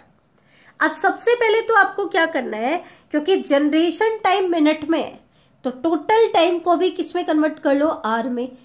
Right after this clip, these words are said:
तो एक घंटे में कितने मिनट है, सिक्सटी, तो फ़ोर में कितनी हो जाएंगी बेटा, फ़ोर into सिक्सटी, तो that means टू फ़ोर्टी मिनट। तो अब हम एन निकालेंगे। एन निकालने का फॉर्मूला कैसे निकालेंगे, Z is equal to T upon N। तो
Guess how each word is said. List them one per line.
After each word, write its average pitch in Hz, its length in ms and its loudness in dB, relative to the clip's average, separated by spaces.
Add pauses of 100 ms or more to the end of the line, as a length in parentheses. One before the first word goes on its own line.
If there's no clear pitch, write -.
(140)
तो - 140 -18
एक 320 260 2
घंटे 330 300 2
में 349 140 0
कितने 359 300 -6
मिनट 339 300 0
है, 339 140 0
सिक्सटी, 381 520 -2 (320)
तो 269 60 -4
फ़ोर 320 360 2
में 359 180 0
कितनी - 280 -4
हो 359 80 -2
जाएंगी 320 320 -2
बेटा, 302 360 0 (480)
फ़ोर 320 240 4
into 311 440 0 (320)
सिक्सटी, - 480 -10 (360)
तो 226 80 -8
that 254 360 0
means 330 180 0 (160)
टू 339 180 0
फ़ोर्टी 254 380 -4
मिनट। - 400 -12 (720)
तो - 60 -16 (100)
अब 262 160 0
हम 370 160 0 (120)
एन 311 220 2
निकालेंगे। 349 480 0
एन 302 340 -2
निकालने 339 380 2
का 359 120 0
फॉर्मूला 339 440 2
कैसे 359 280 -4
निकालेंगे, 330 460 0
Z 302 320 2
is 349 160 4
equal 339 380 2
to 359 80 -2 (100)
T 330 100 4 (120)
upon 269 360 -2
N। 185 140 -12 (420)
तो - 80 -10